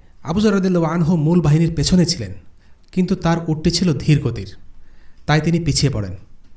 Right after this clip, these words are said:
অনেকটা পিছিয়ে যাওয়ায় তিনি তার জিনিসপত্র নিয়ে উট থেকে নেমে গিয়ে তপ্ত মরুভূমির বুকে হেঁটেই রওনা দেন। মুসলিমরা দেখতে পেল, দূর দিগন্তে একজন মানুষ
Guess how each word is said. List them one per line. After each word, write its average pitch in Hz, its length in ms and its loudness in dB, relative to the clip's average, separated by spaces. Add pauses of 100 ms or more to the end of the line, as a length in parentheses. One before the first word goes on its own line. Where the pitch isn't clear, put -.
(920)
অনেকটা 240 280 0
পিছিয়ে 214 380 2
যাওয়ায় 143 300 0 (360)
তিনি 196 160 2
তার 180 180 0
জিনিসপত্র 202 560 2
নিয়ে 170 400 2
উট 165 220 -2
থেকে 165 220 0
নেমে 147 260 4
গিয়ে 135 340 0 (460)
তপ্ত - 340 -4
মরুভূমির 165 480 4
বুকে 131 460 -2 (140)
হেঁটেই 220 200 4
রওনা 120 220 2
দেন। 92 180 -10 (1040)
মুসলিমরা 175 440 2
দেখতে 135 260 -2
পেল, 95 300 -2 (440)
দূর 226 420 4
দিগন্তে 185 420 2
একজন 135 240 2
মানুষ 120 420 0